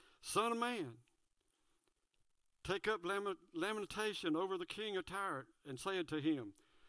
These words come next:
Thus saith the Lord, you, you had the seal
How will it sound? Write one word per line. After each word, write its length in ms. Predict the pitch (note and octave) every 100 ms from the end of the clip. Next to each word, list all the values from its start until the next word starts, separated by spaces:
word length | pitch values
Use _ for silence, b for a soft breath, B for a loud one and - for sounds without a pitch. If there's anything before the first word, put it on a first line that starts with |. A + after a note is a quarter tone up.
| b B2+
Thus 220 | F#3+ F#3
saith 280 | G3 G3 F#3
the 80 |
Lord, 340 | G3 G3+ F3 B2 _ b b b b b _ _ A2+ A2
you, 220 | D3+ G#3 G3 D3 D3 _ _ _ _ _
you 180 | C#3 G#3+
had 300 | F3 G#3+ G3
the 100 | D#3+
seal 480 | - G#3+ A3 G#3+